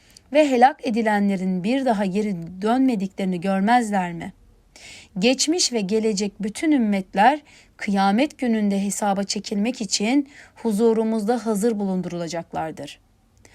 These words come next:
Hayır işleyene sevabı, şer işleyene de cezası verilecektir. Otuz üçüncü ayet-i kerimede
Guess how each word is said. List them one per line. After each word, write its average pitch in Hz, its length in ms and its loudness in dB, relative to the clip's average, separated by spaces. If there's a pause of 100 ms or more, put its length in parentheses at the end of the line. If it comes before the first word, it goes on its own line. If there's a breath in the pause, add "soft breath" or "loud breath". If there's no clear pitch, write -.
(260 soft breath)
Hayır 277 520 4
işleyene 202 520 0
sevabı, 196 760 2 (220 soft breath)
şer 311 540 2
işleyene 190 800 -2
de 320 240 4 (280 soft breath)
cezası 202 540 0
verilecektir. 185 800 -8 (1900 loud breath)
Otuz 240 240 -2
üçüncü 330 440 0
ayet-i 311 320 2
kerimede 202 600 2